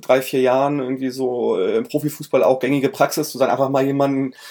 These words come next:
hervorzuholen, der, äh, ja, über seine, weiß ich nicht, äh, Ausbildung kommt, der, der, äh, eine gute Arbeit macht in einer Mannschaft, die jetzt nicht jeder auf dem Zettel hat, also in, in dem Fall einer Jugendmannschaft,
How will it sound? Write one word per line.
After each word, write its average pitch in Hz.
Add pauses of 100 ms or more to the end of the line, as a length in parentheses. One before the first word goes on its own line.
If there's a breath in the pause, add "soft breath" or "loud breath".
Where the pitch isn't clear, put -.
(600 loud breath)
hervorzuholen, 156
der, 127
äh, 120
ja, 123
über 131
seine, 123
weiß 117
ich 110
nicht, 104
äh, 110
Ausbildung 160
kommt, 160
der, 120
der, 117
äh, 120
eine 123
gute 160
Arbeit 151
macht 147
in 127
einer 120
Mannschaft, 147
die 143
jetzt 135
nicht 127
jeder 123
auf 120
dem 117
Zettel 151
hat, 101
also 98
in, 120
in 123
dem 131
Fall 120
einer 113
Jugendmannschaft, 139